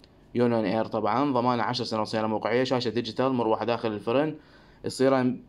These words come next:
بفرنين، واحد فوق واحد جوا، الفرنين اثنين غازيات. طبعًا تشغيل الفرن تشغيل ذاتي من الدقمة، يعني ما يحتاج جداح تشغلون جوا. سيفتي داخل الفرن، سيفتي بكل العيون.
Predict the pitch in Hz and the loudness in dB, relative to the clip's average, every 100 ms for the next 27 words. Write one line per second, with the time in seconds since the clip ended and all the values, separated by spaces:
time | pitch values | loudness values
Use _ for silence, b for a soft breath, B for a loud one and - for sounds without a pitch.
0 | - 123 123 120 147 135 127 139 156 156 | -2 2 2 4 2 4 4 2 -2 -8
1 | - - - - - - - 120 117 123 | -20 -20 -20 -20 -20 -20 -4 -2 0 2
2 | 135 131 120 120 131 139 120 - 156 151 | 2 4 2 2 4 4 2 2 2 4
3 | 139 127 156 156 135 127 120 113 117 120 | 2 2 2 2 2 2 2 2 2 2
4 | 170 - - b b b b b - 123 | 0 -4 -20 b b b b b -2 2
5 | 120 131 131 123 147 127 147 135 107 92 | 2 2 2 4 4 4 4 4 0 -8
6 | - - 120 113 135 120 131 127 127 131 | -18 -2 0 4 4 6 4 2 2 2
7 | 127 123 120 117 110 120 117 123 120 120 | 2 2 0 0 0 0 0 -2 0 -2
8 | 110 113 110 113 113 - 110 113 110 110 | -2 -4 0 0 -2 -2 -2 0 0 0
9 | 107 120 143 - B B B B - 143 | 2 2 0 -6 B B B B 2 4
10 | 131 123 131 135 127 120 127 131 131 127 | 4 2 2 2 0 2 4 4 4 0
11 | B B - 135 131 131 120 - 131 123 | B B -2 2 4 4 2 4 4 4
12 | 117 123 123 127 131 | 4 4 4 2 -2